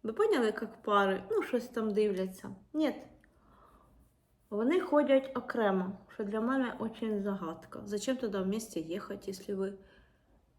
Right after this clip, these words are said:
якщо ви не вместе не вибираєте щось?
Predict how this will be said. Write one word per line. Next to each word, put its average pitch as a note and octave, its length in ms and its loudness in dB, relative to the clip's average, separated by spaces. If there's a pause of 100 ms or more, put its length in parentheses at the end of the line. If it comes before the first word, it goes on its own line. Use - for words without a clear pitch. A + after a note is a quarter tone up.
(640)
якщо A3 420 -2
ви G#3+ 120 -2
не G#3+ 160 2
вместе G#3+ 400 -2
не G#3 220 0
вибираєте G3 760 0
щось? - 360 -10